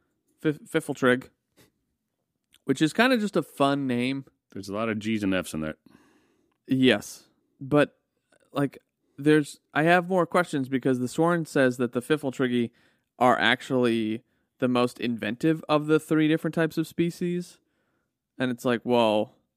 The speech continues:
Speaker 1: 'cause Ransom tries to give his watch to the Sorn as, like, a thank you gift 'cause it's literally all he has. And he's like, "No, this isn't good for me. You should give this to the Fiffletriggies."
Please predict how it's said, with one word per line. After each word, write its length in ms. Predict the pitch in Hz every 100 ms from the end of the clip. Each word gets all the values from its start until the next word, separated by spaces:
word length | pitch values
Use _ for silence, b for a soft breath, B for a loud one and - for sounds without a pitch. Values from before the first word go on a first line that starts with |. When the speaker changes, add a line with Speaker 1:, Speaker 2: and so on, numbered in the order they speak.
| _ _
Speaker 1:
'cause 180 | 139 127
Ransom 340 | 127 123 127
tries 240 | 123 117 -
to 80 |
give 260 | 110 123 104
his 260 | 117 104 -
watch 720 | - 123 151 113 - - - _ _
to 380 | - 127 117 107
the 80 | 107
Sorn 500 | - 127 110 107 - _ -
as, 140 | 113
like, 180 | 107 104
a 60 | 101
thank 260 | - 113
you 100 | 113
gift 220 | 107 110
'cause 120 | - 110
it's 240 | 110 -
literally 300 | 113 110 110
all 160 | 107 107
he 80 |
has. 220 | 113 110 - b
And 100 | -
he's 140 | 127 123
like, 180 | 131 185
"No, 640 | 214 220 214 208 202 202
this 200 | - 311
isn't 220 | 240 185 151
good 140 | 143
for 80 | 131
me. 120 | 117
You 240 | 110 127 226
should 160 | 180
give 100 | 156
this 140 | 143 135
to 80 | 110
the 120 | 104
Fiffletriggies." 720 | 107 127 - 110 107 98 -